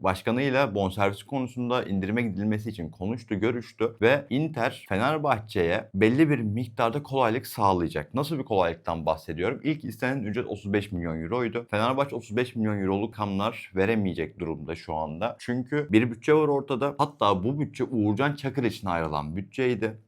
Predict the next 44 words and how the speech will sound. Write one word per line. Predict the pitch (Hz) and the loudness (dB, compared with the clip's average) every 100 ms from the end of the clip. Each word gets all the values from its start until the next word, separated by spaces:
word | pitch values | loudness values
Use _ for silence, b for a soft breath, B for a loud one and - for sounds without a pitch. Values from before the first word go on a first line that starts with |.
| - | -4
Yirmi | 95 101 117 | 0 2 2
milyon | 123 104 110 117 104 | 0 0 0 -2 0
euro | 95 92 73 80 | 0 0 -2 -6
civarında. | 85 82 80 82 123 135 135 | 0 2 2 0 -2 -2 0
Bunu | 131 139 | -2 4
Hakan | 131 123 139 131 | 4 4 0 -4
için | 117 104 | -4 -2
ayırmayı | 101 101 90 87 85 | 2 2 2 0 -2
düşünüyor | 90 - 104 117 | -6 -2 -2 -2
şu | 117 120 | -4 -4
anda. | 113 113 107 | -4 -4 0
Harcamayı | 92 92 90 85 | 0 2 -2 -2
düşünüyor | 80 - 82 80 | -6 -6 -6 -4
Fenerbahçe | 80 82 90 101 113 | -4 0 0 -2 -4
yönetimi. | 98 98 113 113 - | -6 -4 -4 -6 -4
Evet, | 90 92 117 117 | -2 2 2 2
yirmi | 104 101 | 0 2
milyon | 113 117 117 113 | 2 0 0 0
euro | 113 120 - | 2 2 4
az | 95 117 120 | 4 4 2
bulundu | 131 117 107 127 | 2 2 0 -4
Inter | 90 87 95 87 | -4 -4 0 -2
tarafında. | 90 85 85 85 98 123 | 0 -4 -6 -6 -4 -4
Ama | - 143 | 0 0
Fenerbahçe | 143 120 139 139 131 104 | 0 -2 0 0 -2 -2
bu | 101 | -6
transferi | 131 113 101 123 123 | -4 -4 -2 -4 0
yirmi | 110 110 | 0 0
beş | 120 | -2
otuz | - 95 - | -4 -10 -2
aralığında | 127 104 95 98 147 | 0 2 0 0 -2
bitirmeye | 139 120 107 95 | -2 -2 0 0
çalışıyor. | - 71 73 85 98 | -2 -8 -6 -4 2
Hakan | 104 104 156 | 4 4 4
zaten | 151 156 139 | 2 2 0
Fenerbahçe'ye | 120 107 95 95 101 90 | 0 0 2 2 0 0
gelmek | 90 87 87 - | 0 0 -6 -10
istiyor. | - 110 | -2 -2
Şu | 110 - 135 | -2 0 0
anda | 143 123 143 - | 2 2 0 0
söz | - 135 143 | 4 6 8
vermiş | 120 92 85 - | 6 4 0 -6
durumda | 85 82 82 | -4 -2 -2
Fenerbahçe'ye. | 82 80 98 107 113 110 117 123 | -4 -4 0 2 0 0 -4 -4